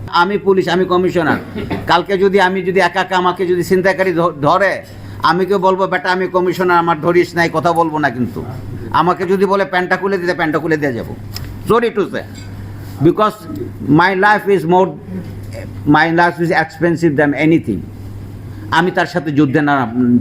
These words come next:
জড়াবো না। আমি যুদ্ধে জড়াবো কখন? আমি যখন বুঝবো তার সাথে যুদ্ধ করে আমি পারবো। এখন আপনি যদি ধরেন ছিনতাইকারী ধরেছে, আপনি কি করবেন? আপনি তার সাথে ফাইট করবেন? Please don't do this,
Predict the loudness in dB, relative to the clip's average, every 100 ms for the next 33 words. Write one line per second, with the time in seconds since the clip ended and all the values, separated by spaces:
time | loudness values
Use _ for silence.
0 | 0 0 2 2 0 -4 -10 -12 -14 -14
1 | -14 -14 -14 -14 -14 -12 -4 2 2 4
2 | 4 4 4 2 2 2 0 0 0 0
3 | -2 -2 0 2 2 0 0 -2 2 2
4 | 2 2 2 0 -2 0 2 4 2 2
5 | 2 2 0 -2 -4 -10 -14 -14 -4 -2
6 | -2 -4 -2 0 2 2 0 4 4 6
7 | 4 4 2 2 0 0 0 0 0 0
8 | 2 0 0 0 2 2 2 0 -2 -8
9 | -10 -12 -14 -14 -14 -12 -12 -4 0 2
10 | 2 2 0 -2 -2 0 0 0 -2 -4
11 | -12 -14 -14 0 4 4 4 2 2 2
12 | 0 -6